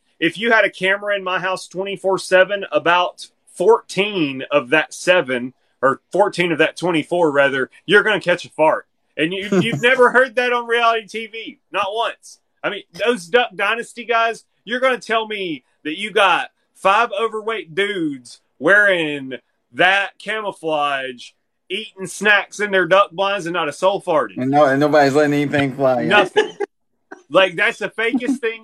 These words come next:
Speaker 1: ever. Fakest. It's gotta be fake.
Speaker 2: Yeah,
Speaker 1: I, I,
Speaker 2: or, or
Speaker 1: I
Speaker 2: your,
Speaker 1: don't
Speaker 2: your
Speaker 1: get
Speaker 2: housewives, and you've got people like, you know, "I hate you. You're my mortal enemy. I just threw glass at you. Hey, let's go to the Jamaica, like,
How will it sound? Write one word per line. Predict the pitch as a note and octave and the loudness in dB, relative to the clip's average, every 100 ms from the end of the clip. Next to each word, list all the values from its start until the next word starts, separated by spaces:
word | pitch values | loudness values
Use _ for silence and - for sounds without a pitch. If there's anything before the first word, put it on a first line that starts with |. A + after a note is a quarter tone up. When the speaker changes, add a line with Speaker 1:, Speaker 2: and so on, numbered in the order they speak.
| F#3 | -4
Speaker 1:
ever. | G3 C3 G#2 _ _ _ _ _ _ _ _ _ | -4 -4 -18 _ _ _ _ _ _ _ _ _
Fakest. | G3+ G3 - - - - _ _ _ | -4 -4 -14 -20 -20 -20 _ _ _
It's | A#2+ | -2
gotta | F#3+ G3 G3+ | 2 2 2
be | G3 | -6
fake. | - F3 A#2+ _ _ _ _ _ _ C#3 | 0 0 0 _ _ _ _ _ _ -6
Speaker 2:
Yeah, | |
Speaker 1:
I, | D3 C#3 | -6 -2
I, | C#3+ D3 | -4 -4
Speaker 2:
or, | D3 C3+ - _ _ | -6 -6 -10 _ _
or | - C#3+ | -2 0
Speaker 1:
I | D3 | 2
Speaker 2:
your, | C#3 | 0
Speaker 1:
don't | C3+ | -2
Speaker 2:
your | C#3 C3+ | -4 -2
Speaker 1:
get | |
Speaker 2:
housewives, | D3+ E3+ E3+ D3+ C3+ C3+ B2+ B2 - _ _ _ | 2 2 0 0 2 4 2 -4 -12 _ _ _
and | C3 C#3 | -10 -8
you've | C#3+ | -4
got | D3 D3 - | 0 0 -2
people | D#3+ D3 C#3 | -4 -2 0
like, | C#3 C3 - _ _ _ | 0 -2 -10 _ _ _
you | C3 | -10
know, | A#2 _ _ _ - | -10 _ _ _ -4
"I | C#3 D#3 | -4 -2
hate | E3+ E3 D3 | -2 -4 -4
you. | |
You're | B2+ C#3+ | -4 -2
my | D3+ | 0
mortal | C#3+ C#3+ D#3+ D3 | 0 0 0 0
enemy. | D3 D#3 A#2+ | -2 -4 -2
I | A#2+ D3+ | 0 0
just | C#3+ C#3+ - _ | -4 -14 -16 _
threw | E3+ C#3+ | -8 -4
glass | C#3+ D#3 D3+ D3+ | 0 0 0 -4
at | B2 | -10
you. | A#2+ | -14
Hey, | G#2+ F#3+ A#3 E3 G#2+ | -8 0 2 0 -2
let's | D#3 G3+ | -4 -4
go | - G3 F3+ | -4 -2 -2
to | - F3+ | -4 -10
the | D#3 | -10
Jamaica, | B2+ A2 C#3 D3+ E3 D3 B2 A2 | -14 -10 -6 -4 -4 -2 -4 0
like, | A#2+ A#2+ | -2 -2